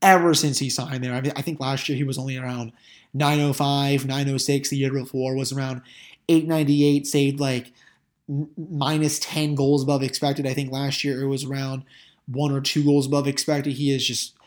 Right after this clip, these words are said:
that's been one of the worst contracts from free agency in recent memory.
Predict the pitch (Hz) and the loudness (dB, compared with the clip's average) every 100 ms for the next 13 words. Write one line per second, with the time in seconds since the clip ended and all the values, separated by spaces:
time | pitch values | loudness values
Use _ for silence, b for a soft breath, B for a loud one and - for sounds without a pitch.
0 | b b 165 - 160 - 151 131 175 160 | b b 2 2 -2 -6 -4 4 6 6
1 | 156 147 139 131 131 156 151 147 - - | 2 2 0 -2 2 6 6 4 0 -6
2 | - 143 143 - 139 127 - - - B | -8 -6 -4 -4 -6 -6 -2 -2 -2 B
3 | B B - 156 139 - 143 139 131 135 | B B 0 0 0 0 2 2 0 -4
4 | 127 135 123 117 b b b 147 131 135 | -4 -2 -2 -2 b b b -6 -4 -2
5 | 120 131 127 123 117 113 107 110 | -2 -2 -4 -6 -6 -6 -6 -10